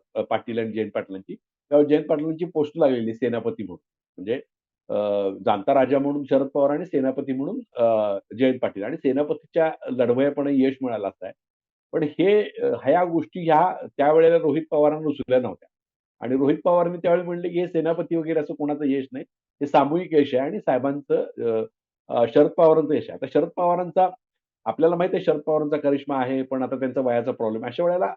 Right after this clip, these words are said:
जे, अ, संघटनात्मक काम करावं लागतं आणि खाली नेटवर्क बांधावं लागतं, ते काम त्यांनी खूप चांगल्या पद्धतीनं जयंत पाटलांनी केलं. असं असताना जयंत पाटलांना ते त्यावेळेस सहन झालं नाही. त्याच वेळेला जयंत पाटलांनी सांगितलं होतं, "तुम्ही थोडं थांबा,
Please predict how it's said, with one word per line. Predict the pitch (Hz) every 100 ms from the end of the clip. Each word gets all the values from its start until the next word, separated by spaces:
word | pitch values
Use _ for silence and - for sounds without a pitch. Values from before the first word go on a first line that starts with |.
| _ _ _ _ - 87
जे, | 131 180 190 -
अ, | - 120
संघटनात्मक | - 120 123 156 151 151 -
काम | 147 147
करावं | 147 143
लागतं | 139 139 147
आणि | 160 -
खाली | 127
नेटवर्क | 143 127 117 143
बांधावं | 131 110 120
लागतं, | 117 - 107
ते | -
काम | - 156
त्यांनी | 165 165 165 -
खूप | 170
चांगल्या | - 131 139
पद्धतीनं | 139 127 131 135 143
जयंत | 123 123
पाटलांनी | 123 117 131 -
केलं. | 101
असं | 98 165
असताना | 165 170 175
जयंत | 165 160
पाटलांना | 165 156 160
ते | 160 175 _ _ _
त्यावेळेस | 147 156 175 165
सहन | 160 160
झालं | 147
नाही. | 123 147
त्याच | 170 170
वेळेला | 185 180
जयंत | 170 160
पाटलांनी | 151 165 165 160
सांगितलं | 151 135 147
होतं, | 139
"तुम्ही | 147 147
थोडं | 147 147
थांबा, | 123 151